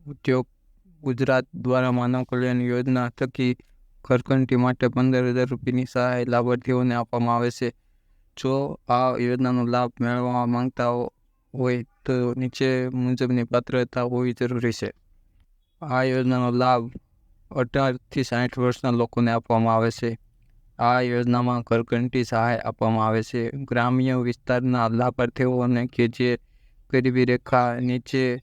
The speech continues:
આવે તેઓનો જિલ-, જિલ્લા ગ્રામ્ય વિકાસ દ્વારા પ્રકાશિત ગરીબ રેખાની નીચેની યાદીમાં સમાવેશ થતો હોવો જોઈએ.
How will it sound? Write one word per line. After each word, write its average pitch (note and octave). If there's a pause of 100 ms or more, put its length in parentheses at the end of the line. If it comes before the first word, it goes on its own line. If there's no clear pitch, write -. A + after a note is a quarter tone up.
(580)
આવે B2+ (100)
તેઓનો B2+ (320)
જિલ-, B2
જિલ્લા B2+
ગ્રામ્ય B2
વિકાસ B2
દ્વારા B2
પ્રકાશિત B2
ગરીબ B2
રેખાની B2
નીચેની B2
યાદીમાં B2
સમાવેશ B2
થતો B2+
હોવો A#2+
જોઈએ. A#2+